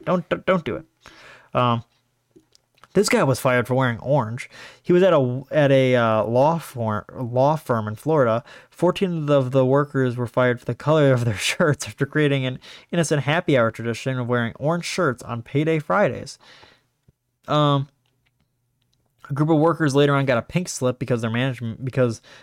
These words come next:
the new management thought it was a form of protest against them. It turned out the group, uh, had been doing this Friday ritual for months, and before the new management came into place, as a result, eight of the fourteen employers filed a federal complaint against the law firm. That's a stupid reason to get fired right there. I can't believe that they would think that.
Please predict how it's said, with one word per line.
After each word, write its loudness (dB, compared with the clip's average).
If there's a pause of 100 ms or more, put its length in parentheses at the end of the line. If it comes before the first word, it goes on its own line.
the -4
new 0
management -4 (160)
thought 4
it 4
was -2
a -2
form 0
of -4
protest 0
against -10
them. -12
It -12
turned -4
out 0
the -4
group, -6
uh, -2
had -20
been 0
doing 0
this -8
Friday 2
ritual 0
for -2
months, -2
and -4
before 0
the 0
new -2
management -4
came -6
into -8
place, -4
as -16
a -4
result, -2
eight 0
of 2
the 4
fourteen -2
employers 0 (340)
filed 4
a 4
federal 2
complaint -2
against -6
the -6
law -6
firm. -16 (440)
That's 2
a 0
stupid -2
reason -4
to -8
get -8
fired -2
right -2
there. 0
I 0
can't -4
believe 2
that -4
they -2
would -4
think -10
that. -10